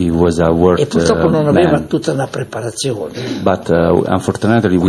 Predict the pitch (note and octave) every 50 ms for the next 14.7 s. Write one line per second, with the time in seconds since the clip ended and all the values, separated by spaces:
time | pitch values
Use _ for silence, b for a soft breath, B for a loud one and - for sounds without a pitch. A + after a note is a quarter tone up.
0 | A#3 E3+ D#3+ D3 - G#2 - F3+ - - A2 G#2 - F#2+ F2+ - A#2 F2+ - E2+
1 | F2 F2 E2+ D#2 - - E2+ E2 E2 - - E2 D#2+ - - A#2 A#2 G#2 G2 -
2 | - F2 E2+ F2 - - - D#2 D#2 D2+ D2+ D#2 - - - - - - - -
3 | - - - - - - - - - - - - - - - C#3 E3+ D3+ - E3
4 | E3 E3+ E3+ F3+ D3 - - - - - - - - D#3+ E3+ E3+ E3+ E3 C#3+ -
5 | - - C#3 A2+ G#2+ - - - - F2+ G2 - F2 E2+ - G2+ G2+ F#2+ F2 F2
6 | F2 E2+ E2+ - - - - F#2 F2+ E2+ E2 E2+ E2 E2 E2 - - G#2+ G#2 F#2
7 | E2 E2+ E2 E2 D#2 D#2+ D#2+ D#2 D2+ D2 D2 - - - - - E3 F3 E3+ E3
8 | D#3 D#3+ D#3+ E3+ D#3 C3+ A#2 - - C3+ A#2 - - C3+ C#3 D3 - - C3+ C3+
9 | - C2 C3 - - - C3 - - - - - - - - - - C#3 - A#2+
10 | A#2 - A2 - - - C#3 G2+ - - G2 F#2+ G2 F#2 F#2+ G2+ G2+ F#2+ - -
11 | G2+ F#2+ F#2 F#2+ F2+ E2+ F2+ E2+ F2 E2+ E2+ E2+ - - - - F#2 F2 - -
12 | - - - E2 - - - - - - - - - F3 F#3+ F#3 F3 E3+ D#3 D3
13 | D#3 D3+ - D#3+ D3+ C#3 - - - - E2+ G2 C3 C#3 D3 - F#2 F2+ - -
14 | B2+ B2+ C#3 B2+ A2+ G2 F#2 F2+ F2 F2 F2 E2+ E2+ G2